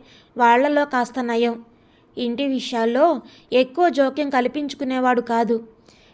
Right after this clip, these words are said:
ఎక్కువగా బయట పనుల్లోనే ఉండేవాడు. అత్త, ఆడబిడ్డ ఎప్పుడూ ఏదో ఒక వంకతో లక్ష్మిని బాధించడమే పనిగా పెట్టుకున్నారు.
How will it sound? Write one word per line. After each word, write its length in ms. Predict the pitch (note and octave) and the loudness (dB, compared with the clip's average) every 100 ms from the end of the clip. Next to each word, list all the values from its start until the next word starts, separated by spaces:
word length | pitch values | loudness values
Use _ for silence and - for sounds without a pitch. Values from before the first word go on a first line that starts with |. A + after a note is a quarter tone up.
| - | -2
ఎక్కువగా 520 | A#3+ A#3+ D#4+ D4+ D4 | -2 0 0 2 2
బయట 280 | B3 B3 C4 | 2 2 0
పనుల్లోనే 600 | C4+ C#4+ C4+ B3+ B3+ C4+ | -2 -2 0 0 0 0
ఉండేవాడు. 580 | B3+ A#3 A#3+ A3+ A3 G#3+ - _ _ _ _ - | -2 0 2 2 2 0 -6 _ _ _ _ -4
అత్త, 580 | A3+ A3 C4+ A#3+ A3+ - - | -4 -4 -2 -2 -2 -8 -6
ఆడబిడ్డ 680 | B3 B3+ C#4 C#4+ A3+ A3+ A3 A3 - _ - | -2 0 0 0 2 0 0 -8 -20 _ -2
ఎప్పుడూ 480 | B3 A#3 - C#4+ D4+ | 0 0 -2 0 2
ఏదో 360 | C4 B3 C#4 | 2 4 4
ఒక 200 | C#4+ C4+ | 4 2
వంకతో 600 | B3 A#3 A#3 B3+ C4 D#4+ E4 - - - | -2 -2 -4 -2 2 0 -2 -18 -16 -2
లక్ష్మిని 420 | A#3+ A#3 D#4+ E4+ | 0 0 -4 -2
బాధించడమే 880 | A#3+ A#3 A#3+ C#4 C#4 B3+ B3+ B3+ E4+ - | -2 0 0 -2 -4 -4 -2 -2 -4 -2
పనిగా 300 | B3 B3+ D4+ | 0 2 0
పెట్టుకున్నారు. 720 | D4 B3 B3 B3 A#3 A3 G#3+ | 0 -4 -4 -4 0 0 -2